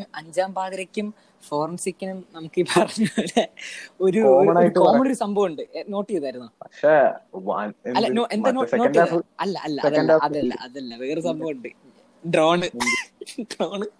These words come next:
Speaker 2: ഡ്രോൺ, ആ, ഞാൻ പറഞ്ഞില്ലേ, ഞാൻ ഫോറൻസിക് വരെയും കണ്ടില്ല,
Speaker 1: ആ,
Speaker 2: ആൻസൺ
Speaker 1: ഫോ-,
Speaker 2: ഡ്രോൺ.
Speaker 1: ആ, ഫോ-, കൊള്ളാം. ഫോറൻസിക്കിൽ ലാസ്റ്റ് സൈജു കുറുപ്പും നന്ദയും കൂടെ ഡ്രോൺ ഒക്കെ റിമോട്ട് ഒക്കെ വെച്ചിട്ട് കൺട്രോൾ ചെയ്ത് ഇവരെയൊക്കെ അങ്ങനെയല്ലേ കണ്ടുപിടിക്കുന്ന കൊച്ചിനെ?
Speaker 2: ആ, ഞാൻ കണ്ടി-,
Speaker 1: എൻ്റെ
Speaker 2: ഞാൻ
Speaker 1: മോനെ.
Speaker 2: ഞാൻ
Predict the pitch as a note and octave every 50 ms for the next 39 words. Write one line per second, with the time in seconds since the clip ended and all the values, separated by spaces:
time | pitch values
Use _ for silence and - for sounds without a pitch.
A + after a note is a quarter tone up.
0 | _ _ _ _ _ _ _ _ _ _ _ - - - - - _ _ - -
1 | - - A#2 A#2 B2 C3 B2+ - C#3 C#3 C3+ D3 F3+ F#3 F3+ F#3+ G#3 G#3+ F#3+ F3
2 | F#3 F3+ E3 E3+ F3 F3+ - G#3+ A3 G#3+ G3+ G3+ G#3 G#3 G#3 F#3+ F#3 - - F3
3 | D#3+ E3 E3 A3 A3 G#3 G3+ G3 G3 - A#2+ A#2 A#2+ C3 C#3+ - D#3+ F3 - -
4 | A#2 - - A#2 G2+ G2+ A2 B2 C3 C3+ C3 A#2+ A#2+ A#2 A#2+ B2 C3+ C3 - D#3+
5 | C#3 E3+ E3+ E3 D#3 D3+ D3+ - - E3+ - - C3+ D3 C#3+ F3 F3+ - E3+ F3+
6 | F3 - F#3+ F#3+ F#3+ - - - - - - - - D#3+ D#3 D#3 D#3+ D#3+ F#3 F3+
7 | F3+ F#3 F#3 F#3 E3+ - D#3+ D#3 D#3+ E3 F3 - F3+ D#3 D#3+ D#3+ E3 F#3+ F#3+ -
8 | F3+ G3+ F#3+ E3+ E3 E3+ E3 E3 D3+ D#3 D#3+ D3+ E3 E3+ E3+ E3+ D#3+ D#3+ D#3 D3+
9 | - E3 D#3+ - - C3+ C#3 C#3+ F#3 A3+ G#3+ A3 A3 A3+ B3+ A#3+ A3 G3 - F3
10 | D3+ - - D#3+ D#3+ - B2+ C3 C#3 C#3 C#3 C#3+ C#3+ D3 D#3 D3+ D#3 D#3 D#3+ D#3+
11 | E3 D#3+ D#3+ E3+ E3 D#3+ E3+ F3 E3+ F3 F3+ F3 D#3 C#3 D3 C#3+ G#3+ - - -
12 | E3+ F3 F#3+ A3+ - - - C#3+ D3 D3 D3 C#3+ C#3 C3 C3 C3 D3+ G3+ A3 E3+
13 | F3 E3+ E3+ D3+